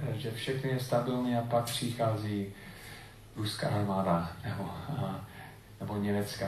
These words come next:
armáda, nebo něco a všechno je jinak. Bohatství není moc stabilní. A tím, že máme na kontě, to, to nezapečuje budoucnost, neza-, zaruka-,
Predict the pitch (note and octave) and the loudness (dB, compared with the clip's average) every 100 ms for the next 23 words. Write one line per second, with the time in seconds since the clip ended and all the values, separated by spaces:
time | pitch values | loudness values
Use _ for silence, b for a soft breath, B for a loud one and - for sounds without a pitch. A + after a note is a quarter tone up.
0 | F#2+ G2 G2 F#2 F#2 F2+ F#2 F#2 G2 G2 | 0 0 2 2 4 4 4 4 2 2
1 | - G2 - - - B2 A#2 A#2+ A#2 A#2 | 0 -2 -2 -2 -2 0 0 2 2 2
2 | A#2 A2+ F2+ - - - B B B B | 2 0 0 -6 -14 -18 B B B B
3 | B B - - - - - - - D3+ | B B -18 -18 -18 -18 -10 -8 -6 -8
4 | - - - - D#3+ D3 D#3 D#3 E3 D#3+ | -8 -12 -14 -10 2 8 10 10 8 10
5 | D#3 F3+ F3 F#2+ - - - - - - | 12 12 10 6 2 -2 -4 -4 -2 -2
6 | F#2+ F2 F2+ - - - A#2 G#2+ G#2 - | 0 -2 -4 -10 -12 -6 -2 0 -2 -4
7 | - - - C3 B2 A#2+ B2 B2 A#2+ A#2+ | -10 -14 -2 2 4 6 6 8 6 6
8 | A#2+ A2+ - - C3 C#3 - B B - | 2 2 2 2 2 0 -2 B B -2
9 | C#3 C3+ D#3 D#3 D3 A#2 G#2+ - G#2+ G2 | 4 10 12 12 10 8 4 2 4 4
10 | G2 - - - D#3+ C3 G#2+ G#2 G2 G#2+ | 2 -2 -10 -14 -10 -4 0 0 -2 -2
11 | G2+ G#2 - - A#2+ A#2+ - - A#2 A2 | -4 -4 -4 0 0 2 0 2 2 2
12 | - G#2+ | 2 0